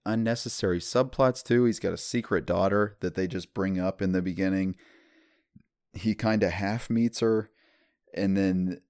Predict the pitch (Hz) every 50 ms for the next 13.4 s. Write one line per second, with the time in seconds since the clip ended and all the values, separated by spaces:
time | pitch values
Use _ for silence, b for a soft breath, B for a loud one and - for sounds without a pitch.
0 | _ _ - 110 - - - 101 95 92 85 85 87 - 98 95 98 98 95 95
1 | - 101 90 - 92 85 - 87 92 98 95 95 92 92 90 92 95 - - 90
2 | - - 95 92 90 - - 90 90 92 - 101 95 - - 90 85 85 87 92
3 | 90 90 90 82 - - 92 92 95 90 82 82 80 87 90 92 98 98 98 98
4 | 95 98 98 92 90 90 85 - - 85 78 - - - 82 82 85 90 90 92
5 | 90 90 90 - 71 90 - - - 92 87 85 80 - b b b b b b
6 | b b b b b b b b b b b _ _ _ - 98 98 113 117 117
7 | 120 117 113 107 104 98 95 - - 87 - - 92 90 87 85 85 85 87 85
8 | 85 - - - - _ - - 90 82 80 78 78 78 80 - - - _ _
9 | - 87 85 82 78 76 69 65 - - - - b b b b b b b b
10 | b b _ _ _ _ _ _ _ _ _ - 101 104 117 117 - 120 110 110
11 | 107 101 92 92 87 85 82 87 82 82 - b b b b b b b b b
12 | _ _ _ _ _ _ _ _ _ _ _ _ b b b b b b b b
13 | b b - - 90 80 - -